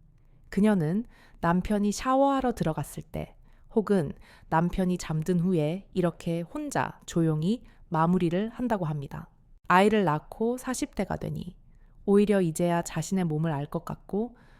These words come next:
성적인 감각이 더 좋아지기 시작했는데 안타깝게도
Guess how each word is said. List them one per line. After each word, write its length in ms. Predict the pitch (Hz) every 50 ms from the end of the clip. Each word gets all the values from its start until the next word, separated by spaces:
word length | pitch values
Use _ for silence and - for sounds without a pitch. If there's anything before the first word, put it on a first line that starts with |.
| - - -
성적인 520 | - - 302 302 302 294 302 294 285 269 247
감각이 640 | - - 165 165 170 170 165 160 - 170 165 160
더 200 | - - 165 156
좋아지기 420 | - - 175 165 165 156 - 165 170
시작했는데 800 | - - 208 208 - 208 185 156 143 147 143 160 160 160 165 - - - - - - - - - - - -
안타깝게도 960 | - 170 180 - 220 220 - 180 165 - - 156 151 - 185 180 151 -